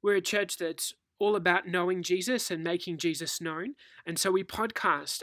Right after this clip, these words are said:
our weekly sermon. Today's sermon focuses on Matthew chapter sixteen, verses twenty-one to twenty-eight, which say this.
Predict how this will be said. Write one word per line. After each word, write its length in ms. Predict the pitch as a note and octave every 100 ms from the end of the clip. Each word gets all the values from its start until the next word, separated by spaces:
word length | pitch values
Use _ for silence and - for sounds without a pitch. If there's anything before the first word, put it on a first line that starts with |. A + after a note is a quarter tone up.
| -
our 180 | E3 E3+
weekly 400 | F3+ F#3+ G3 E3
sermon. 500 | - D#3+ D#3 C#3+ - _ _ _ _ _ _ -
Today's 260 | A3 G#3
sermon 400 | - G#3+ G3+ G3+ G3+
focuses 840 | - - G3+ F#3+ G3+ - F#3+ F3+ - -
on 260 | E3 E3
Matthew 460 | F#3+ G#3 - A3 G3+
chapter 340 | - F3+ -
sixteen, 680 | E3 - D#3+ - F3+ E3+ E3+ - - _ -
verses 540 | E3 E3 - D#3 -
twenty-one 680 | - F#3+ F3+ E3 D#3 D3 D3 _ -
to 100 | D#3
twenty-eight, 520 | - E3+ D#3+ D3 C3+
which 160 | D#3 -
say 220 | F#3+ E3+
this. 340 | C#3 C#3 -